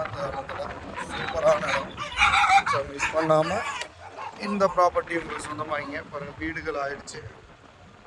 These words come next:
அங்க ஒரு வீடு, இங்க ஒரு வீடு. So, இந்தாண்டியும் வீடு ஆயிடுச்சு. So, ஒரு சூப்பரான இடம் தான்.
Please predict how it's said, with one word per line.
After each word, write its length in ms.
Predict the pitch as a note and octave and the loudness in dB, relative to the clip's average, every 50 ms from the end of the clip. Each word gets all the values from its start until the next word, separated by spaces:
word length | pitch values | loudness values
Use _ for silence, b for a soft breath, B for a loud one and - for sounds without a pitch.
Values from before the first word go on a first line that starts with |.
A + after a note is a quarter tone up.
| - - | -20 -20
அங்க 180 | - D3 D3 D3+ | -20 -18 -14 -10
ஒரு 140 | D3 D3 D3 C#3+ | -10 -10 -8 -8
வீடு, 200 | D3+ C#3+ D3 D3 D3 | -4 -2 -2 -2 -2
இங்க 200 | C#3 C#3 C3+ D3+ C#3+ | -4 -10 -10 -8 -6
ஒரு 180 | C#3 C#3 C#3 C3+ | -6 -6 -8 -10
வீடு. 240 | C#3 C#3 C#3 C#3 C#3 - | -14 -14 -12 -14 -14 -14
So, 140 | - - C#3+ C#3+ C3 | -14 -8 -6 -6 -4
இந்தாண்டியும் 540 | B2+ C3 C3+ D3+ D3+ D3 C#3 D3 D3 C#3+ C#3+ | -6 -4 0 0 0 0 0 -4 -4 -4 -4
வீடு 160 | C#3+ C3+ C3+ C3+ | -4 -2 -2 -2
ஆயிடுச்சு. 420 | C3 B2+ B2+ B2 - - - - D#3 F#3 F3+ - - - - - - - - - - - - - - - - - - - - - - - | -2 -2 -4 -6 -8 -10 -10 -10 -10 -10 -12 -12 -14 -14 -18 -20 -20 -20 -18 -18 -20 -20 -20 -20 -20 -20 -20 -20 -20 -20 -20 -20 -20 -20
So, 100 | - - D3 | -18 -6 -2
ஒரு 200 | C3+ B2+ A#2+ A#2+ | 0 0 0 -2
சூப்பரான 840 | - - - D3 - - D#3 D#3 D3+ D#3+ E3+ E3 E3 F3 F3 F3 E3 | -6 -10 -14 -8 -2 0 2 4 4 4 4 6 6 4 4 4 2
இடம் 260 | D3+ C#3+ C#3 C3+ C3 C#3 | 0 -2 -2 -2 0 0
தான். 180 | C#3 D3+ F3 | 0 0 -2